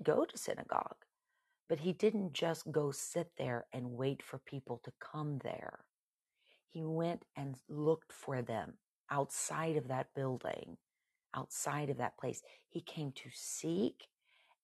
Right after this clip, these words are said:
and then he didn't just find them and call them out in their sin. He came to save them,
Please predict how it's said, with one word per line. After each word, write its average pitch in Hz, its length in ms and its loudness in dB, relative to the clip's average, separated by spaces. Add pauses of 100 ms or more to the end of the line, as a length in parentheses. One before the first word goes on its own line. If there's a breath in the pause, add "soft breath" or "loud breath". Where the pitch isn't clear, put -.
(160)
and 180 260 2
then 269 160 6
he 302 140 4
didn't 240 320 6
just - 300 -2 (180)
find 170 360 -2
them - 360 -2 (400)
and 143 160 -2
call 160 340 4
them 135 220 2
out 139 340 4
in - 120 -6
their 95 140 -6
sin. - 480 -8 (480 loud breath)
He - 140 -14 (220)
came 185 300 0 (140)
to 143 160 -4
save 160 600 2 (140)
them, - 360 0